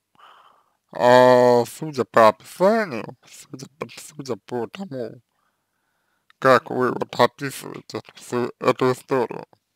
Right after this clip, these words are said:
свою, а, ну вот как раз есть такое впечатление, создаётся, по кра-, по крайней мере, такое впечатление, что вот эти планы — это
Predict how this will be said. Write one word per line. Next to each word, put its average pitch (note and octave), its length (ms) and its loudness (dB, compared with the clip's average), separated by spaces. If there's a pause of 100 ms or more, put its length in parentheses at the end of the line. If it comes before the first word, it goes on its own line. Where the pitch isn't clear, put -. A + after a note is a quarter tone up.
(140)
свою, - 500 -4 (2000)
а, B2+ 680 6
ну C#3 280 -4
вот C#3 200 -4
как - 220 -4
раз D#3 360 2
есть B2+ 420 -6 (440)
такое B2+ 540 -4 (1500)
впечатление, B2+ 760 -10 (260)
создаётся, A#2+ 600 -4
по - 120 -8
кра-, - 320 -20
по A#2 100 -4
крайней A#2 360 -6
мере, D#3+ 340 -8 (1000)
такое A#2+ 340 -2
впечатление, D#3 720 -6
что A#2 460 -6
вот - 180 -10
эти - 180 -8
планы — C#3 400 0
это A2+ 380 0